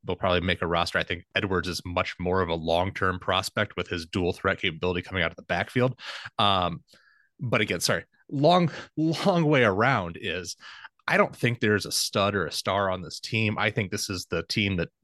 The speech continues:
Jim Harbaugh is gonna be the one who's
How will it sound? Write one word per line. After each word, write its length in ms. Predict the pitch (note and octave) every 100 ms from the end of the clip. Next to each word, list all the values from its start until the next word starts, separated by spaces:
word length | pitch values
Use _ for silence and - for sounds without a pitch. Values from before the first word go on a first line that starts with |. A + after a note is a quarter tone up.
| A2
Jim 260 | F#2 G#2 F2+
Harbaugh 580 | - F2+ G2+ G#2 G#2+ G#2+
is 120 | F#2+
gonna 180 | F#2+ F2+
be 100 | F#2
the 120 | F#2
one 340 | F#2 G2 G2 -
who's 380 | F#2 F2+ F2